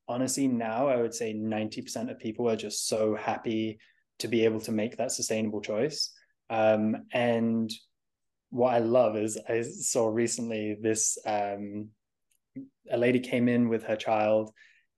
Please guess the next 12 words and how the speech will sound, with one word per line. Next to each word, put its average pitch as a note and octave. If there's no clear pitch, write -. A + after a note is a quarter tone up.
and A2
didn't C#3
know B2
we A#2+
would A2+
no A2+
single-use G#2+
cups -
in G#2+
there. G2+
And B2
that -